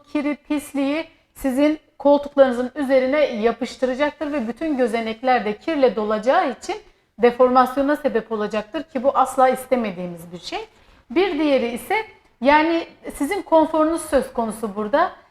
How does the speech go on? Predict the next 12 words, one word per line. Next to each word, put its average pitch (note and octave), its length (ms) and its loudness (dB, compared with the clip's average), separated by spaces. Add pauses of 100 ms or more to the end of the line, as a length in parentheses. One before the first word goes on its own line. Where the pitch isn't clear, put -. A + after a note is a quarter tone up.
(200)
Hiçbir F4 340 -2
zaman A#3+ 460 2
ben D4+ 200 2 (320)
tertemiz D4 480 0
kıyafetlerimle, C4 1120 2 (160)
yeni A#3+ 240 2
duş B3 180 -4
almış B3+ 300 2
mis B3+ 200 -6
gibi A#3 140 -8
parfüm A#3 380 -4
kokularımla C4 840 0